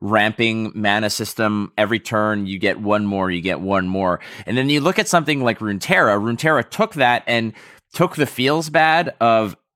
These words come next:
not being able to play on a particular turn or not being able to maximize the usage of your mana on a particular turn and banking it into a mana bank. So that is already an improvement where bad turns can also be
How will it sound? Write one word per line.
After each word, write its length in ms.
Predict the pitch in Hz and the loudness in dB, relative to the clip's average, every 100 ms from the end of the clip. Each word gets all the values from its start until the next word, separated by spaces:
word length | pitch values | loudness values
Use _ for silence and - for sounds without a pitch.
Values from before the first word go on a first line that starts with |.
| 117 | -4
not 360 | 113 120 - | 2 2 2
being 240 | 127 120 120 | -2 0 0
able 260 | 117 117 | -2 -2
to 260 | - 113 98 | -6 -6 -6
play 360 | - 104 110 | -2 2 4
on 160 | 117 110 | 4 2
a 40 | |
particular 540 | 98 113 117 104 110 98 | -2 -6 -8 -6 -4 -6
turn 240 | - 104 | -4 -4
or 80 | 110 | -2
not 240 | 98 98 | 0 -2
being 240 | 107 104 104 | 0 -2 -2
able 180 | 98 98 | -4 -6
to 140 | - | -8
maximize 720 | 92 90 98 - 98 92 92 | 0 0 0 -4 0 0 -2
the 100 | 92 | -6
usage 420 | 85 92 - 95 - | -6 -6 -6 -8 -2
of 200 | 92 92 | -2 0
your 120 | 98 | -2
mana 320 | 92 87 98 | -2 -2 0
on 140 | 95 95 | -2 -4
a 60 | |
particular 400 | 90 98 101 98 | -6 -8 -6 -6
turn 240 | 87 107 107 | -6 -4 -4
and 200 | 101 80 | -6 -2
banking 420 | 104 113 110 90 | 0 0 -4 -8
it 140 | 76 _ | -10 _
into 340 | 110 107 - 104 | -8 -8 -2 -2
a 20 | |
mana 380 | 92 101 107 98 | 2 2 2 0
bank. 340 | 78 73 - - - - | -4 -8 -16 -20 -20 -8
So 340 | - 131 113 - - | 2 2 2 -4 -6
that 300 | 120 139 156 | 2 2 2
is 120 | 151 | 0
already 560 | 113 127 127 127 151 139 | 0 0 2 2 2 0
an 100 | 113 | -2
improvement 640 | 104 - 170 165 131 113 | -6 -4 -2 -2 -2 -4
where 300 | 104 110 107 | 0 0 0
bad 400 | 92 127 127 120 | 2 2 2 0
turns 400 | - 175 151 123 | 0 2 4 0
can 180 | - 123 | 0 -2
also 580 | - 117 117 123 113 107 - _ _ _ _ _ 104 _ | 2 0 2 2 2 0 -6 _ _ _ _ _ -20 _
be 360 | 123 113 110 | 0 2 0